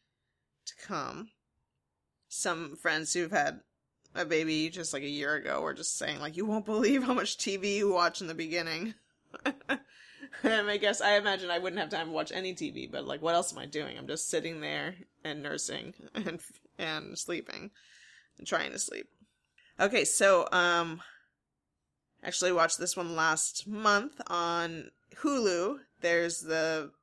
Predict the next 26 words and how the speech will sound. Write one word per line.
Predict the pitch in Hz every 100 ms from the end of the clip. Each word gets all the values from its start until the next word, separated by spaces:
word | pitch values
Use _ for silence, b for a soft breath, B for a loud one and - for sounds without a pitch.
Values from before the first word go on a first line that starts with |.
| _ _ _
movie | 180 175 165 165
Palm | 160 - 170 180
Springs, | - 151 165 330 339 - B B B B
and | 170 165
it's, | 160 - -
um, | 160 151 -
Andy | 190 196
Samberg | 196 180 175 175 175 170 180 202 - -
and | 160 151 147 147 - _ _ _
Kristen | - 170 - 170 165 156 160 _ _ _ _ _ _ _ _ _ _ _ _ -
Milioti, | 175 175 190 190 233 - 320 330 - b b b -
who | 226
I | 196
didn't, | 214 247 220 - _
I've | 208 -
seen | - 285
her | 220
in | 180
something | - 160 143 135
else, | 135 -
but | 160
I | 156
didn't | 156 151
really | 143 143
know | 139
it. | 143